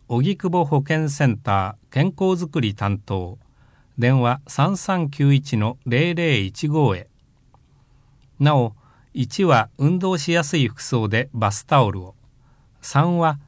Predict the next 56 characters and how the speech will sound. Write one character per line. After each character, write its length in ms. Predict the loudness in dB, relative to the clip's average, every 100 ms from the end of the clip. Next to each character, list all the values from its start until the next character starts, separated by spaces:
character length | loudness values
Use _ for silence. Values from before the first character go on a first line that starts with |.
| _
膝 280 | _ 0 0
下 240 | 0 -2 0
が 140 | 4
マ 120 | 2
ッ 40 | 0
サ 260 | -2 0
ー 60 | 0
ジ 140 | 0
で 120 | -2
き 120 | -2 0
る 120 | 0
服 160 | -2
装 260 | -6 -2 0
で 220 | -2 -4 -8 _ _
フ 120 | _
ェ 40 | -2
イ 60 |
ス 160 | 0 -2
タ 200 | 4 4
オ 80 | 4
ル、 200 | -2 -8 -4
バ 160 | -2 -2
ス 100 | -2
タ 180 | 0
オ 80 | 0
ル 120 | 2
を 80 | 0
持 100 | 0
参 240 | 0 0 0
し 60 |
て 100 | -4
く 100 | -4
だ 120 | -6
さ 160 | -6 -8
い。 100 | -8 _ _ _ _ _ _ _ _ _ _ _
一 260 | -6 -6 -4
と 300 | -2 0 -2
三 320 | -4 2 4
に 120 | 4
は 180 | 2 -2 -2
託 260 | -4 -2 -2
児 140 | 0
が 140 | 4
あ 80 | 4
り 100 | 2
ま 100 | -4
す。 220 | -8 -14 _ _ _ _ _ _
事 260 | -4 0 0
前 20 |
申 260 | 2 2 2
し 60 |
込 140 | 0 -2
み 100 | 0
制 220 | -4 -6
で 100 | -8
す。 240 | -14 -16